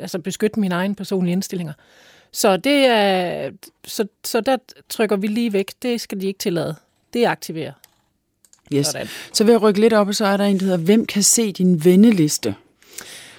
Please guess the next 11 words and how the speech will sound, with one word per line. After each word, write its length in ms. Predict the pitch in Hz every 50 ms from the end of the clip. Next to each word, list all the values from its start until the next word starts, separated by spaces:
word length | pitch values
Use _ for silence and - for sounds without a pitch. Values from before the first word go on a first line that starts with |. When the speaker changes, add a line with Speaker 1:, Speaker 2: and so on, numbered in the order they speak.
| - -
Speaker 1:
Ja. 140 | - 226 262 - - - _ _ _ _ _ _ -
Speaker 2:
Den 160 | - 208 202 208
er 60 | 208 - -
altid 480 | - 214 220 - - - - 196 180 - - _ _ -
offentlig, 420 | 156 156 156 - - 165 151 143 151
når 80 | 151
du 120 | 147 147 156
starter 400 | - - - 135 127 143 156 160
på 100 | 160 160
Facebook. 520 | 147 - 139 143 151 - - - 147 - _ - _ -
Øh, 140 | 165 156